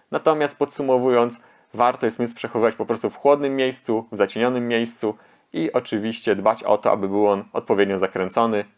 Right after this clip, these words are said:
aby tam żadne obce zapachy oraz ta wilgoć zawarta w powietrzu nie wpływała nam na jego jakość. Kolejne zagadnienie, które myślę, że warto poruszyć, jest to miód Manuka.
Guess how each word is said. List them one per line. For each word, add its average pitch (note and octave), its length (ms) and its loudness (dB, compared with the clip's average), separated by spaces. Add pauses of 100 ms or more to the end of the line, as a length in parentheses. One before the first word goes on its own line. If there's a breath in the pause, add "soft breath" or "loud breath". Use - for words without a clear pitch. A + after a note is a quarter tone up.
aby G#2 220 -2
tam G2 200 -2
żadne A2+ 320 2
obce B2 240 -2
zapachy A2+ 500 0
oraz G2+ 240 2
ta G2+ 120 0
wilgoć A2 360 0
zawarta G#2 340 2
w - 60 -10
powietrzu G#2 500 0 (380 loud breath)
nie C#3 280 -2 (420)
wpływała G#2 520 2
nam G2 160 2
na F#2+ 100 0
jego F#2 200 2
jakość. - 540 -4 (220)
Kolejne C3+ 360 2
zagadnienie, B2+ 500 2
które A#2+ 220 0
myślę, B2 260 -2
że A#2 60 -2
warto A#2+ 280 0
poruszyć, A#2 480 -4
jest A#2 160 -8
to A2+ 80 -2
miód A#2 200 -2
Manuka. G#2 560 -2